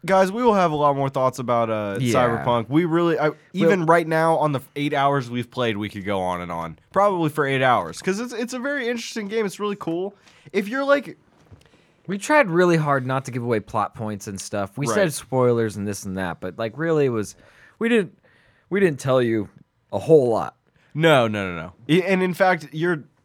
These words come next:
Speaker 1: i-, if you haven't started the game and you listen to this, even though we told you there'd be spoilers, bro,
Speaker 2: Hmm.
Speaker 1: uh, you probably don't know the finer details to even know what the fuck I'm talking about. Although, trust your gut. You know, you starting this
Speaker 2: <laughs>
Speaker 1: game out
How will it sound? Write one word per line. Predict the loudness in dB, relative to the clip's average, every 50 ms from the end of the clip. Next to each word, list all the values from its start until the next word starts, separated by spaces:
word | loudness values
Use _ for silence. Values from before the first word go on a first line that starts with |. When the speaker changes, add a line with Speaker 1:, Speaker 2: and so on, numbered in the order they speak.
| -4
Speaker 1:
i-, | -4
if | -2 -2 -2 -4 -4
you | 0 0
haven't | 0 0 0 -2
started | -4 -2 0 0 0 0 -2
the | -2
game | -2 -2 -2 -2 -2
and | -2 -4 -4 -4 -2
you | -2 -2
listen | -2 -2 -4 -4 -6 -4
to | -4
this, | -4 -4 -6 -6
even | -8 -10 -8 -6 -6
though | -6 -6
we | -6 -6 -8
told | -10 -8 -6 -6 -6 -6
you | -8 -10
there'd | -10 -10 -10
be | -12 -16
spoilers, | -16 -14 -12 -10 -10 -8 -10 -12 -14 -16 -18 _ _ _ _ _ _ _ _ -10
bro, | -8 -8 -8 -8 -12 -16 -18 _
Speaker 2:
Hmm. | -14 -12 -10 -10 -12 -12 -14 _ -6
Speaker 1:
uh, | -4 -2 -2 -2 -2 -4 _ _ _ _
you | -10 -6 -2 -2 -2 -2
probably | 0 2 2 2 2 2 0 0 0
don't | 2 2 0
know | 2 0 -4
the | -4
finer | -4 -4 -2 -2 -2 -4
details | -4 -6 -8 -4 -2 -4 -4 -4 -6
to | -8
even | -8 -6 -6 -4
know | -4 -4 -4 -4
what | -4 -6
the | -8 -8
fuck | -4 -4 -4 -4 -4
I'm | -6 -6 -2
talking | -2 -2 -2 -4 -6 -14
about. | -14 -12 -10 -12 -12 -12 _ _ _ _
Although, | -4 -2 -2 0 0 0 0 0 0 -2 -6 _ _ _ _ _ _ _ _ _ _ _ _ _ _ _ _ _ _ _ _ _ _ _ _ _ _ _ -20 _ _ _ _ -20 _ _ _ _ _ _ _ _ _ _ _ _ _ -4
trust | 0 0 0 0 0 -6
your | -4 0
gut. | 2 2 2 2 0 _ _ _ _ _ _ _ _ _ _ _ _ _ _ _ _ -6
You | -4 -2
know, | -2
you | -2 -2
starting | -2 2 4 4 4 4
this | 0 -2 0
Speaker 2:
<laughs> |
Speaker 1:
game | 0 2 2 4 4
out | 4 6 6 6 4 2